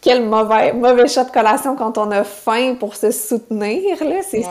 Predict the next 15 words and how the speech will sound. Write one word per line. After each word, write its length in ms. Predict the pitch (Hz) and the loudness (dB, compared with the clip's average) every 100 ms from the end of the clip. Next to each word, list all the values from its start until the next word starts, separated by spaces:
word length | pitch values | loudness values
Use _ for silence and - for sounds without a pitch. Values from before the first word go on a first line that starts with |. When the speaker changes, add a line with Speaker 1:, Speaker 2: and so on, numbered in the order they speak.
| 175 | -6
Speaker 1:
c'est 120 | 170 | -6
plus 180 | 185 233 | -2 -4
ça, 240 | - 214 381 | -2 -2 2
là. 80 | - | 0
Effectivement, 520 | 214 214 196 196 233 | 0 -4 -6 -8 -8
c'est 120 | 277 202 | -8 -10
souvent 340 | 202 208 226 | -4 -2 -2
vide. 680 | 208 190 202 302 370 220 202 - - - - - | -6 -6 -4 -4 -4 -6 -10 -14 -18 -18 -20 -4
Euh, 540 | 202 196 196 190 185 180 - - | 0 2 2 2 0 -2 -10 -8
ces, 160 | - 202 | -4 -4
ces 200 | - 220 | -2 -2
petits 500 | 214 - 247 247 247 - _ | -4 -8 -2 -2 -2 -12 _
produits-là, 1080 | - - 214 196 208 214 214 202 202 240 240 | -8 0 0 0 -4 -4 0 2 4 2 2
euh, 160 | - 196 | 0 -2
c'est 440 | - - - - | -6 -20 -20 -20